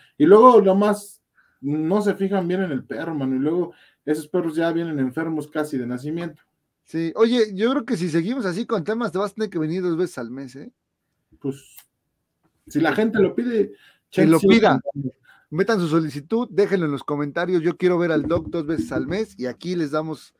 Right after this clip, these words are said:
Speaker 2: pie. Si no lo ponen, no lo hacemos, ¿eh?
Speaker 1: Ya me voy a cambiar el
Speaker 2: Bien.
Speaker 1: nombre al doctor, ahí por ahí así me dicen. <laughs>
Speaker 2: El doctor, el doctor, va a ser el doctor.
Speaker 1: El doctor.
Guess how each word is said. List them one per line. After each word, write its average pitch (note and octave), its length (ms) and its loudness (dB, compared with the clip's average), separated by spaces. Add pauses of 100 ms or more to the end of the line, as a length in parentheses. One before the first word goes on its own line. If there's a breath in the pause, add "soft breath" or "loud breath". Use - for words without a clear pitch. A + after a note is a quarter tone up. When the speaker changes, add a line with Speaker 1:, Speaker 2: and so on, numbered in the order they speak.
(320)
Speaker 2:
pie. D3+ 280 -2
Si E3+ 160 -10
no C#4 140 2
lo A3+ 160 4
ponen, D4 420 4
no G3+ 220 2
lo G3 120 2
hacemos, D3+ 440 -6
¿eh? A3+ 280 -8
Speaker 1:
Ya F3 140 4
me G3+ 80 8
voy G#3 120 10
a G#3 40 -2
cambiar G3 280 6
el F#3 60 6
Speaker 2:
Bien. F#3+ 100 4
Speaker 1:
nombre G3 180 4
al D3+ 100 4
doctor, F3+ 480 0
ahí E3 180 -2
por D#3 160 -2
ahí D#3+ 80 0
así D3+ 180 -6
me D3+ 140 -6
dicen. C#3+ 460 -6
<laughs> D#3 100 -2
Speaker 2:
El C#3+ 200 0
doctor, D#3+ 640 2 (120)
el D3 200 -4
doctor, E3 480 -2
va F3+ 60 -4
a E3 40 -8
ser F3 160 -2
el C#3 200 -6
doctor. F3 600 -2 (120)
Speaker 1:
El C3 120 -4
doctor. C#3+ 480 -2